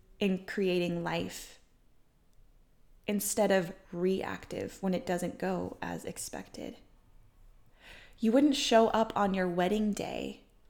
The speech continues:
blaming yourself and blaming others why everyone else has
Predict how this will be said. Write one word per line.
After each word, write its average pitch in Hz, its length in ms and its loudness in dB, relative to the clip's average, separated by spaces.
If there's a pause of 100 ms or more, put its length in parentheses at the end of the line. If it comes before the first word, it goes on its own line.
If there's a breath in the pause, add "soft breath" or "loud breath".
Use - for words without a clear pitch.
(1700)
blaming 196 920 2
yourself 196 720 -2
and 180 180 -2
blaming 185 580 0
others 180 480 2
why 180 380 4 (100)
everyone 214 420 4
else 196 360 2
has 170 360 0